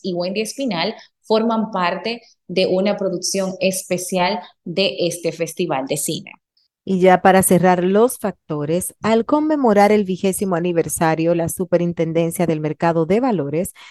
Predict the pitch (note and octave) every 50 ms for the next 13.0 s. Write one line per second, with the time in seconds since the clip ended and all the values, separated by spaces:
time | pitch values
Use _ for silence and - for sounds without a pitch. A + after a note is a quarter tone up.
0 | - _ _ - - G#3+ G3+ G#3 G3 F3+ G3 G3 G3 G#3 G#3+ A3 - - G#3+ A3
1 | A3 - - G3+ F3+ F3+ F3 F3 F3 F3 - G3 G3 F#3 - F3+ F3+ E3+ E3 E3+
2 | F3+ F#3 F3+ - F#3+ F3+ E3+ F3+ F3 E3 E3 E3+ D#3+ - D#3 - - E3+ E3+ F3+
3 | G3 G3+ G3 F3+ F3 - A3+ G#3 F3+ E3 D#3+ D#3 - D3+ D3 - D#3 C#3+ - D#3+
4 | D#3+ E3 E3+ - - D#3+ D#3+ - - - E3 E3 E3 D#3+ - E3+ D#3 - - D#3+
5 | D3+ D#3 D3 - D3 C#3+ D#3+ E3 F3 F3 F3 E3 F3+ F3+ G3 G3+ G3 F3 E3+ D#3
6 | D3 D3 D3 - D#3+ D3+ D3+ D3+ - - D3+ D3 D3 D3+ D#3 D#3 D3+ D3+ D3+ -
7 | _ _ _ _ _ _ _ _ F#3+ F#3+ G3 G3 F#3+ F3+ G3 F#3 F#3+ F#3+ F3+ F#3
8 | F#3 F3+ F#3 F3+ F#3 E3+ - - - B3 B3+ A3+ F#3+ F3 - - A#3 B3+ C4 A3+
9 | - - F3 E3+ E3+ E3 D#3+ E3 D#3+ E3+ D#3 D3+ D3+ D3+ - - - A3+ G#3 F3
10 | E3 F3 - - F3+ F#3 F3+ - A3+ B3+ - - A3+ F3+ E3 F3+ F#3 F#3 F#3+ F3+
11 | - G3+ G3+ G#3 - - - - _ _ - F3+ F3 F3+ F#3 G3+ A3 A#3 - -
12 | A3 F#3+ F3 G#3 A3 G3 F#3+ F3+ E3 F3+ F3 E3 D#3 D3+ E3+ G#3 B3+ B3 F3+ -